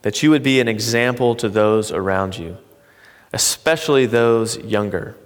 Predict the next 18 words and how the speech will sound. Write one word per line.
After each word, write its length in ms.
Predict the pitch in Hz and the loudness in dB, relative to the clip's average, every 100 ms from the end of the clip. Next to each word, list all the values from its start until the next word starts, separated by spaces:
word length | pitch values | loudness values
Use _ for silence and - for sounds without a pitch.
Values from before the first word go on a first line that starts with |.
| - _ _ _ _ _ _ _ _ _ _ _ _ _ _ _ _ _ _ _ | -20 _ _ _ _ _ _ _ _ _ _ _ _ _ _ _ _ _ _ _
First, 500 | 160 165 - - - | 2 2 2 -4 -4
Paul 220 | 147 143 | 0 2
speaks 560 | - - 135 135 - - | 0 0 -2 -2 -4 -2
to 120 | 127 | -2
you 260 | 117 120 110 | 0 0 0
older 300 | 113 110 107 | 0 0 0
men. 440 | 104 104 87 - - - _ _ _ _ _ _ _ _ _ _ _ | 0 -2 -4 -12 -20 -20 _ _ _ _ _ _ _ _ _ _ _
He 100 | - | -2
says 320 | 135 135 131 | 0 2 0
in 260 | - 120 | -2 -4
verse 400 | 107 123 120 - | 0 2 2 -2
two, 560 | - 143 113 101 143 147 - - - _ _ _ _ _ _ - | -2 0 2 0 -4 -8 -20 -20 -20 _ _ _ _ _ _ -2
"Older 220 | 131 135 | 0 2
men 220 | 139 147 143 | 2 2 2
are 120 | 127 | 0
to 100 | 120 | -2
be 120 | 117 | -2
sober-minded, 880 | - 139 139 131 127 135 143 143 139 | 0 2 2 2 2 2 2 0 0